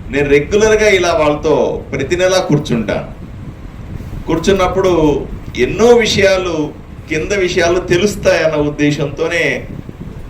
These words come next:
మీతో అన్న గంట, రెండు గంటలు కూర్చున్నాను.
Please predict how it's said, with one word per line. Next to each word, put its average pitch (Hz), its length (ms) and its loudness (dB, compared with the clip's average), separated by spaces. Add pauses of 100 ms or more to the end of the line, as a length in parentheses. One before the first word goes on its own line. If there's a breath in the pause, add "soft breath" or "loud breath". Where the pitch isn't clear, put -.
(540)
మీతో 147 260 0
అన్న 165 340 0
గంట, 147 160 -2
రెండు 147 200 2
గంటలు 135 200 0
కూర్చున్నాను. - 580 -4